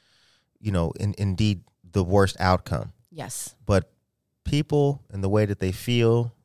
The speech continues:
Speaker 1: the way that they treat others, how they're taking care of their health or how they're not, those are so many other indicators and things that can be going on before a person may consider harming themselves.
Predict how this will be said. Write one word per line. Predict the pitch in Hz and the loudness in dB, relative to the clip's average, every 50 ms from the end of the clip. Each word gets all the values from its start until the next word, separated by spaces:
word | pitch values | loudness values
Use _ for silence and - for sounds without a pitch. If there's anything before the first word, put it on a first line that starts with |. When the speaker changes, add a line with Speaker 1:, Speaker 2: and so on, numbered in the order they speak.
| _ - | _ -12
Speaker 1:
the | - 92 | -6 -2
way | 98 104 | 0 0
that | 104 104 - | 0 0 0
they | 98 95 | -4 -6
treat | - - 110 101 - - | -6 -6 -6 -6 -4 0
others, | - 98 98 92 98 95 98 104 - - - _ _ _ _ _ _ | 2 2 2 2 2 -2 -2 -4 -6 -10 -20 _ _ _ _ _ _
how | - 101 101 104 | 0 2 2 4
they're | 98 98 92 92 87 - _ _ _ _ _ _ _ _ _ _ _ _ _ - | 4 2 2 2 0 -2 _ _ _ _ _ _ _ _ _ _ _ _ _ -6
taking | - - 104 - 98 | -4 -4 -4 -4 -6
care | - 107 107 101 | -4 -2 -2 0
of | 98 | 0
their | 101 101 | 0 0
health | 98 101 98 107 - - | 0 2 0 0 0 -2
or | 90 92 | -6 -4
how | - - 107 104 | 0 2 0 2
they're | 92 90 90 | 2 0 -2
not, | 87 90 92 101 110 110 98 87 - _ - - - - - - _ - | -2 -2 -2 0 0 2 2 0 -2 _ -14 -20 -20 -20 -20 -12 _ 2
those | 147 160 147 131 | 2 2 4 4
are | 123 | 2
so | 104 - - - 147 147 147 147 147 151 151 151 156 151 151 151 147 143 | 2 2 2 4 6 8 8 8 8 6 6 6 6 6 4 4 2 2
many | 143 143 139 139 139 135 135 | 2 0 0 2 2 4 4
other | 131 127 127 123 | 4 4 4 2
indicators | - 98 113 104 110 - - 120 104 101 101 - | 2 2 0 -2 -2 -2 0 0 0 0 0 -2
and | 107 101 | -4 -6
things | - 113 110 107 104 101 101 98 - | -2 0 0 0 0 -2 -4 -6 -2
that | 101 98 95 87 - | 0 0 -2 -2 -4
can | - - 104 98 | -6 -4 -4 -4
be | 87 104 98 | -4 -6 -4
going | 92 101 98 95 95 92 98 | -2 0 0 0 0 0 0
on | 101 101 98 95 92 92 92 | 2 2 2 2 0 -2 -4
before | - 98 98 - - - - - 139 139 143 139 143 143 127 104 87 76 62 58 - _ _ _ _ _ _ _ _ _ _ _ _ _ _ _ _ _ _ _ _ - | -4 -6 -6 -8 -10 -18 -10 -4 -2 2 4 4 6 6 6 6 6 4 2 -4 -10 _ _ _ _ _ _ _ _ _ _ _ _ _ _ _ _ _ _ _ _ -8
a | - 98 | -8 -4
person | - - 110 101 95 - 98 | -2 0 0 0 0 -2 -2
may | 95 92 | -2 -2
consider | 90 - 95 87 - 104 92 92 | -2 -4 -4 -2 0 0 0 2
harming | 85 - 110 107 101 95 87 85 | 2 4 6 6 6 4 0 -4
themselves. | 85 85 82 - - 87 76 67 67 64 - - | -6 -6 -6 -4 -4 -2 -2 -2 -4 -6 -8 -12